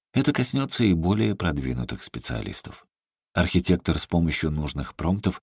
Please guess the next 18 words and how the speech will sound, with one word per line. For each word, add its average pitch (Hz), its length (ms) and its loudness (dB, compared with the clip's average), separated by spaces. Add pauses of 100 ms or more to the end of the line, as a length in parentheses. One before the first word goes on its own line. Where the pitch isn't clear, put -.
(160)
будет 92 360 6
создавать 87 500 2
код, 80 420 -2
который 71 360 -2
станет 71 440 -4
работать 73 420 0
даже 69 240 0
лучше, 117 400 0 (220)
чем 90 220 2
если 104 360 0
бы 120 160 2
код 87 320 -4
написал 87 480 -2
человек. 62 540 -8 (260)
И - 240 -2
это 71 540 -2
уже 67 320 -2
реальность. 52 600 -8